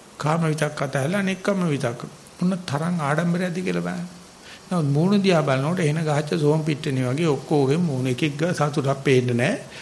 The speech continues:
අඬා වැටලා ඉන්නේ මං කතා කරන තැර වැඩිද නැත්තම් කියන දේ අකමැතිද මන් දන්නේ නැහැ.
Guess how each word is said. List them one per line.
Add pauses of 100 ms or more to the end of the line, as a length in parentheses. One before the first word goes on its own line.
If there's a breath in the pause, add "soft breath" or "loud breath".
(120 loud breath)
අඬා
වැටලා
ඉන්නේ
මං
කතා
කරන
තැර
වැඩිද (300)
නැත්තම්
කියන
දේ (440 loud breath)
අකමැතිද
මන්
දන්නේ
නැහැ.